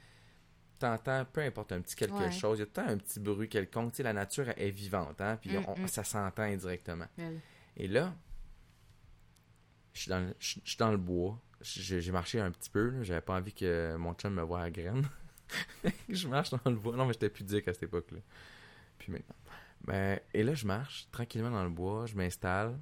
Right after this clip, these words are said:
Speaker 1: je fais ce que j'ai à faire, je finis. Puis là, je respire,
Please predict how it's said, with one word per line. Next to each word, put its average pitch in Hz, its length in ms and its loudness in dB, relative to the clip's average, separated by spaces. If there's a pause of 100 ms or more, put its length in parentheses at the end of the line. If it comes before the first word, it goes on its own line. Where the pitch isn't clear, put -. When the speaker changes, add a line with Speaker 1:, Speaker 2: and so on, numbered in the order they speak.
(160)
Speaker 1:
je - 100 -12
fais 101 100 -2
ce - 80 -6
que 110 80 -2
j'ai 101 120 2
à 85 100 2
faire, 123 340 2 (360)
je - 160 -6
finis. 113 400 2 (640)
Puis 127 80 2
là, 143 80 8
je 127 100 2
respire, 107 580 2